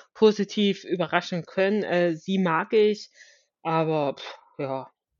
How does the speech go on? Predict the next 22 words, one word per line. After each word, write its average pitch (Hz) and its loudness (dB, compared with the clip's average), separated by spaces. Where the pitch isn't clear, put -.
kann 170 2
ich 180 -2
mir, 190 6
ich 175 2
hab 180 -4
das - -4
vor 170 -2
zwei 165 0
Wochen 170 0
oder 165 -2
so 151 -8
geguckt, - -10
kann 151 -6
mir 151 -8
schon, 139 -10
ich - -14
hätte - -18
jetzt - -14
den 139 -10
Piloten 143 -12
auch - -14
wirklich - -14